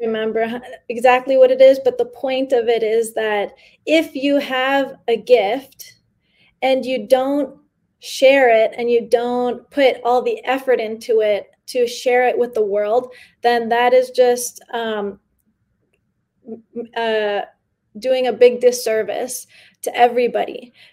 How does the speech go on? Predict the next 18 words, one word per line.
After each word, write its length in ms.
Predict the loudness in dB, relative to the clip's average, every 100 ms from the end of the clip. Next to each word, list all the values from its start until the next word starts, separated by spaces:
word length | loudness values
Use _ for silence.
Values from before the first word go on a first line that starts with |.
| _
Because, 640 | -10 -4 0 4 4 2 -8 -20 _ _ _ _ -8
um, 500 | -4 -4 -4 -6 _ _ _ -8
if 100 | -4
you 180 | 0
know 340 | 2 2 2 4
you're, 320 | 4 4 2 -6
you're, 540 | -10 2 2 4 0
you 200 | -2 -4
have 280 | -4 -2 -4
something, 340 | -6 -10 -8 -8
like, 200 | -10 -6
you're 120 | -4
a 60 | 0
good 340 | 2 2 2
writer, 440 | 0 0 -2 -8 -16 _ -20 _
you 60 | -8
should 280 | 0 0 2
write. 400 | 2 2 0 -10